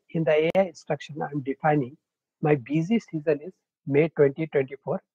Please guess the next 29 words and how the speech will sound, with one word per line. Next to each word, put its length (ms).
and 200
August 440
twenty 300
twenty-four. 480
And 480
the 180
next 380
A 80
I 60
instruction 600
is 80
always, 420
uh, 120
always 440
analyze 480
order 300
I 180
D 180
count 220
on 160
a 160
quarterly 560
basis. 360
These 280
two 140
instructions 520
I 40
have 160
provided. 480